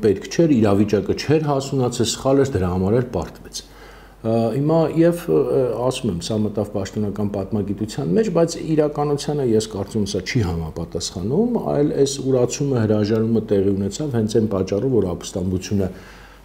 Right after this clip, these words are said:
ձախողվեց, տապալվեց և դրանից հետո նոր արդեն, ը,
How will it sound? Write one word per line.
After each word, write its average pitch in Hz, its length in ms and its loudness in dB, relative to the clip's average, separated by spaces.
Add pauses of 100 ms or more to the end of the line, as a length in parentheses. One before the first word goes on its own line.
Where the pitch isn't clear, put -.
(200)
ձախողվեց, 107 920 0
տապալվեց 92 720 0
և 92 220 0 (380)
դրանից 131 480 0
հետո 113 260 2
նոր 139 300 4
արդեն, 104 380 0
ը, 95 220 -6